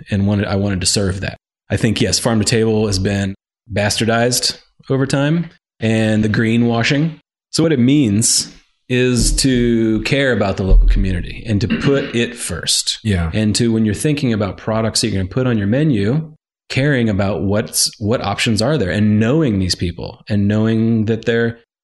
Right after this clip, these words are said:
Speaker 1: not just being like, "Strawberries come from California and Mexico." Like, well, for a little slice of the year, they come from here,
Speaker 2: Right.
Speaker 1: right down the road, and they're amazing. So you have to know, and you have to, like, you have to try,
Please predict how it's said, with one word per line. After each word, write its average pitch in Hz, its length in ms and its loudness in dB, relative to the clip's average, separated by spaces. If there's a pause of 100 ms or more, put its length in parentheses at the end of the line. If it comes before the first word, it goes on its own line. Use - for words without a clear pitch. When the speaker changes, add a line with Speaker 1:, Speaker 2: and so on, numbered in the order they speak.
(120)
Speaker 1:
not 113 220 -2
just 113 200 -2
being 117 140 0
like, 104 140 -2
"Strawberries 110 560 0
come 123 200 0
from 135 140 0
California 151 580 0
and 180 100 2
Mexico." 110 540 -2
Like, 90 180 -6
well, 151 600 0 (340)
for 107 120 -2
a 95 80 0
little 135 220 2
slice 139 420 0
of 120 100 0
the 120 80 2
year, 117 520 2 (140)
they 110 100 0
come 117 240 -2
from 92 160 -2
here, 113 540 -2 (160)
Speaker 2:
Right. 95 300 -4
Speaker 1:
right 113 200 0
down 131 220 2
the 131 100 2
road, 110 540 2 (100)
and 104 160 0
they're 95 140 0
amazing. 92 540 0 (360)
So - 100 0
you 127 40 2
have 127 80 -4
to 113 80 2
know, 123 380 0
and 107 100 -2
you 104 60 2
have 110 100 -2
to, 110 80 0
like, 101 160 0
you 113 60 0
have 143 100 -2
to 123 80 -2
try, 98 380 -2